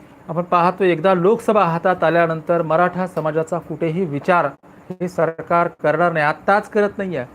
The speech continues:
सहा महिने आपण पाहतोय संघर्ष करतोय, वेगळे उपोषण करतोय, एवढ्या मोठ्या प्रमाणामध्ये सभा होत आहेत,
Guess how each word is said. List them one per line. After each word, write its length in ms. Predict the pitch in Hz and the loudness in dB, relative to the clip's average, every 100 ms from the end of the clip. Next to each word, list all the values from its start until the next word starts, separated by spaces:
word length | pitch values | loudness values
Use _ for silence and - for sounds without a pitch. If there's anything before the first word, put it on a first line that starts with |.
| - - - | -20 -10 -2
सहा 300 | 175 202 202 | 2 4 2
महिने 300 | 180 196 190 | 2 0 0
आपण 220 | 185 185 | -2 -2
पाहतोय 580 | 180 165 165 175 175 185 | -4 -2 -2 -2 0 0
संघर्ष 460 | - 156 160 180 - | -2 -6 -2 -2 -4
करतोय, 400 | 175 156 131 123 - - 127 | -8 -8 -10 -14 -16 -12 -2
वेगळे 240 | 165 190 | 2 2
उपोषण 420 | 156 214 214 220 | 2 0 0 -2
करतोय, 380 | 202 185 - 147 - - - | 0 -2 0 -4 -6 -12 -2
एवढ्या 220 | 127 196 | 2 2
मोठ्या 320 | 208 190 196 | 2 -2 -2
प्रमाणामध्ये 680 | 196 196 190 190 185 180 185 | -2 -2 0 0 0 0 -2
सभा 340 | 170 147 147 185 | -2 -2 0 2
होत 280 | 180 180 | 0 0
आहेत, 200 | 180 156 | 2 2